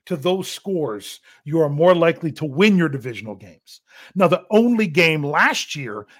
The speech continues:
in which the loser scored more than that was the Steelers against the Bengals when it got into a shootout and the Steelers lost thirty to thirty-seven. They, they scored thirty points. And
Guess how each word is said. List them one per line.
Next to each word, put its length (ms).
in 100
which 240
the 100
loser 380
scored 480
more 160
than 140
that 300
was 180
the 80
Steelers 500
against 300
the 80
Bengals 560
when 140
it 100
got 180
into 220
a 60
shootout 500
and 100
the 60
Steelers 460
lost 420
thirty 420
to 80
thirty-seven. 640
They, 180
they 200
scored 320
thirty 220
points. 400
And 460